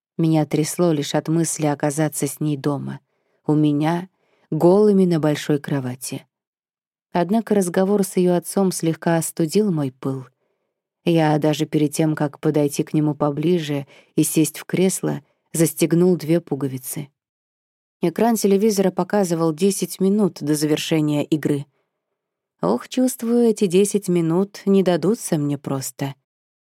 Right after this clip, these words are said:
Ничего, стойкий, выдержу. «Присаживайся, присаживайся,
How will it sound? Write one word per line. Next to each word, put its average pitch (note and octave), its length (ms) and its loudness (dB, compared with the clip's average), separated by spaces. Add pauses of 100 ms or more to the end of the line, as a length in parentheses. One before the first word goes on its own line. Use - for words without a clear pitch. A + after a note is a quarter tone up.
(140)
Ничего, F#3 680 0 (260)
стойкий, E3 800 -2 (300)
выдержу. C#3+ 600 0 (1000)
«Присаживайся, G3 640 0
присаживайся, D#3+ 760 -2